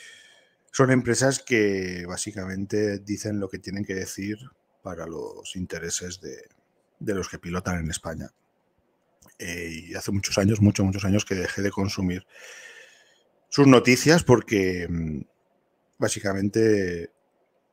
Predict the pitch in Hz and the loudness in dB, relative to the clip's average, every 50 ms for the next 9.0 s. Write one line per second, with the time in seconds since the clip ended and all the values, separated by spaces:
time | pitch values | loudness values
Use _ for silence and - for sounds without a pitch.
0 | _ - 123 101 - 110 98 104 95 92 92 92 90 - - 113 107 104 - - | _ -8 -6 -4 -2 -2 -2 -2 -2 -4 -4 -6 -8 -4 -2 -2 -2 -2 -4 -6
1 | - 101 90 87 87 87 - 95 95 90 92 - - 92 - 110 95 - - 87 | -6 -6 -6 -6 -8 -8 -8 -6 -6 -6 -6 -6 -6 -4 -4 -4 -4 -4 -4 -6
2 | 87 85 - 78 78 - 52 - - _ _ - - 85 82 - 80 76 69 - | -6 -8 -10 -10 -10 -10 -12 -14 -16 _ _ -12 -10 -10 -10 -8 -10 -10 -12 -12
3 | - - - - - - - - - - _ _ _ _ _ _ _ _ _ _ | -14 -16 -16 -16 -18 -18 -18 -18 -20 -20 _ _ _ _ _ _ _ _ _ _
4 | _ _ _ _ _ _ _ _ _ - - - - _ _ _ - - 147 139 | _ _ _ _ _ _ _ _ _ -20 -20 -20 -20 _ _ _ 0 2 4 6
5 | 131 123 117 110 107 104 101 - 135 120 135 120 104 110 110 117 104 107 101 98 | 6 6 6 6 4 4 4 4 4 6 6 6 6 6 4 4 4 2 2 2
6 | 101 92 120 120 120 101 92 92 87 90 90 - - 95 92 92 - - - - | 0 0 2 4 6 6 6 6 4 4 0 0 0 0 -2 -2 -2 -4 -4 -4
7 | 98 90 87 90 95 107 101 - 92 90 92 92 92 92 - - 82 73 71 71 | -6 -4 -4 -2 -2 -2 -2 -2 -2 -2 0 -2 -2 -4 -4 -6 -6 -6 -6 -10
8 | - _ _ _ _ _ _ _ - - 90 85 82 _ - 76 67 65 67 65 | -12 _ _ _ _ _ _ _ -8 -6 -6 -6 -8 _ -8 -8 -8 -8 -8 -10